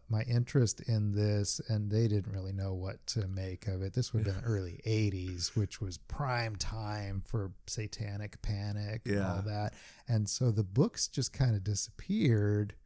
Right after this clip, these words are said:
Speaker 1: I was able to hang on to one or two of 'em, and, uh, that just made me hungrier.
Speaker 2: Right.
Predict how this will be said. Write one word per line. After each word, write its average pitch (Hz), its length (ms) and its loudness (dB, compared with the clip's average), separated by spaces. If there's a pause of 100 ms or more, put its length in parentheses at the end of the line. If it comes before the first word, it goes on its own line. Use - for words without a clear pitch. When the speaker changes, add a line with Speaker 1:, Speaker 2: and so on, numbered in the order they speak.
(400)
Speaker 1:
I 123 40 2
was 117 120 4
able 180 180 4
to 165 60 6
hang 135 160 6
on 127 120 4
to 110 80 2
one 110 220 2
or 98 180 0
two 156 260 4
of 104 140 2
'em, 98 340 -2 (800)
and, 120 420 6
uh, 110 360 8 (560)
that 123 480 6
just 143 320 4 (100)
made 139 340 4
me 131 220 6
hungrier. 127 840 0
Speaker 2:
Right. 101 440 4